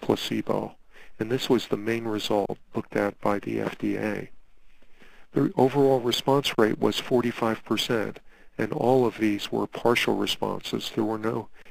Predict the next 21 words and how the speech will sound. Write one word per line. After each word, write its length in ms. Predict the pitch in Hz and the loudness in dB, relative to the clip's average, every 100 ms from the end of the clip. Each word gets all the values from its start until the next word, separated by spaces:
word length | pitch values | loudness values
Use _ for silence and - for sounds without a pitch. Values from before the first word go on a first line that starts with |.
| - | -10
complete 400 | - 107 - 127 | -6 -2 2 2
responses. 800 | - 104 - 95 92 - 117 - - - - - - | 2 -2 -2 -2 -2 -6 -6 -6 -12 -16 -20 -10 0
As 160 | 117 120 | 4 4
I 80 | |
said, 320 | 110 - 131 - | 4 4 2 2
the 100 | 107 | -2
study 380 | - 120 120 | 4 4 4
provided 500 | - 110 110 101 101 | 4 4 4 4 0
no 220 | 104 120 120 | 0 2 4
data 440 | 120 110 104 107 101 | 4 4 2 2 0
on 180 | 104 | 0
overall 520 | 110 117 107 104 104 95 | 2 4 4 6 6 4
survival. 840 | - 104 98 101 101 - 90 - - - - - - - - | 4 2 4 2 2 0 -6 -8 -18 -14 -14 -12 -12 -12 0
There 120 | 123 | 2
were 180 | 117 123 | 4 4
significant 640 | - 139 139 180 - 135 113 | 2 0 0 0 2 2 4
adverse 540 | 123 127 120 113 - | 4 6 6 4 6
reactions, 680 | 117 117 123 - 98 92 - | 6 6 4 0 -4 -4 -4
including 540 | 104 - 113 107 104 | -4 0 2 2 0
diarrhea, 840 | 107 107 110 104 113 117 123 123 - - - - | 0 2 2 2 4 6 6 4 -2 -16 -18 -4
rash, 500 | 110 113 113 117 - | 2 4 4 2 0